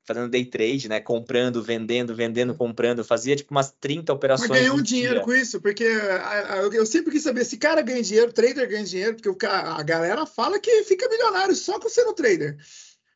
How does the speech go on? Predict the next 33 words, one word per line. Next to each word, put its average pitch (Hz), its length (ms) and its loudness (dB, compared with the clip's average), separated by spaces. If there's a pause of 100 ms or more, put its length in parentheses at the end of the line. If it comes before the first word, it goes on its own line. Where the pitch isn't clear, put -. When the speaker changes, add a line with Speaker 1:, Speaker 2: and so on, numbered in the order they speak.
(320)
Speaker 2:
Ou 226 160 6
só 269 220 2
vendendo 254 380 2
curso 226 240 -2
de 226 40 -6
trader. 160 340 0
<laughs> - 1300 0
Speaker 1:
É, 131 200 4
cara, 107 300 -2
vender 123 380 -2
curso 143 340 -6
de 135 100 -4
trader 127 300 -2
eu 147 80 4
acho 139 80 -2
que 139 60 -14
dá 135 80 2
mais 135 220 -2
dinheiro. 139 300 -6 (420)
Porque 139 240 0
trader 185 460 2
em 139 140 -2
si, 131 380 -6
cara, 98 460 -2 (500)
é 147 420 0
um - 20 -4
negócio 156 320 0
muito 143 200 -6
insano, 110 420 -4
cara. 98 360 -12
É 110 100 -12
muito 120 200 -6
insano. 98 400 -10